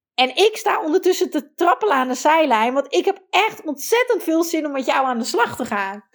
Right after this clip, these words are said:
Omdat ik gewoon weet wat het jou kan brengen. Dus ga niet meer twijfelen. Gun het jezelf. Ga het gewoon doen. En als je eventueel even wil bellen,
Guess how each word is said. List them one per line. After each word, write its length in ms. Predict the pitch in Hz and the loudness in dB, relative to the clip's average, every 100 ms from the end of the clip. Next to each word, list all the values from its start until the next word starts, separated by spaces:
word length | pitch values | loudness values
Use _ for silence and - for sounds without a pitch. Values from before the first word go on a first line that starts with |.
| - - | -20 -4
Omdat 360 | 320 349 403 | 0 2 2
ik 120 | 427 | 0
gewoon 340 | - 330 320 294 | 2 4 4 4
weet 380 | 269 330 403 - | 4 4 2 0
wat 180 | 294 | -4
het 100 | 277 | -2
jou 240 | 277 277 262 | -2 -2 -2
kan 160 | 262 | -4
brengen. 520 | 220 220 220 196 208 - - - - | -6 -6 -6 -8 -12 -18 -20 -20 -8
Dus 160 | 247 | -2
ga 160 | - 415 | 2 4
niet 240 | 494 494 453 | 2 2 0
meer 120 | 403 | -2
twijfelen. 720 | - 277 254 247 240 226 233 - | -2 -2 -2 -2 -4 -4 -4 -8
Gun 300 | - - 370 | -8 2 4
het 160 | 415 - | 4 0
jezelf. 520 | 302 - 254 247 233 - - | -4 -2 2 2 2 -4 -18
Ga 380 | - 339 349 359 | -2 2 4 4
het 220 | 339 330 | 2 0
gewoon 420 | - 277 269 254 | -4 -2 -2 -2
doen. 360 | 240 220 214 - - - | 0 0 -2 -10 -20 -20
En 180 | - 262 | -8 -6
als 280 | - 381 440 | 2 4 4
je 80 | - | 2
eventueel 540 | - 330 330 330 311 | 0 -2 -2 2 2
even 320 | - 311 302 | 2 0 -2
wil 160 | 254 262 | 0 2
bellen, 400 | 269 311 349 392 | 4 4 4 2